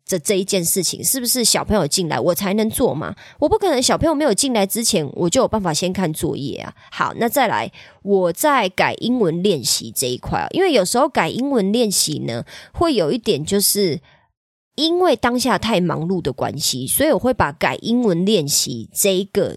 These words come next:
东西、这一个任务呢，先把它放在旁边，因为我当下还有别的事情要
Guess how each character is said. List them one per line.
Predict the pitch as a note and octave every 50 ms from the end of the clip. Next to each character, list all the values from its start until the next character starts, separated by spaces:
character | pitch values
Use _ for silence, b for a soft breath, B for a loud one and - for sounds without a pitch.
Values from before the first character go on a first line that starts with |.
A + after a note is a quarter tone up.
| - _ _
东 | A3 G3 G3 G3 G#3 G#3+
西、 | - - - F#3+ F#3+
这 | F3+ - B3+ A#3 B3
一 |
个 | A3+ A3+ G3+
任 | F3 E3 G3 B3 G3+ F3
务 | - - A#3 G3+ F3+
呢， | D#3 D3 D3+ E3
先 | - A3 G#3
把 | G#3 - C#3
它 | D#3 E3
放 | E3 - F3 E3
在 | E3 D#3
旁 | C#3 - A#2+ G2+ G2
边， | - C#3 -
因 | A3+ B3
为 | G#3+
我 | E3
当 | - E3+ E3+ F3
下 | - F3
还 | D3+ D#3+
有 | D3
别 | C3+ - A#2+ A#2
的 | - A2
事 | - - D3
情 | - - - -
要 | G2 E2 -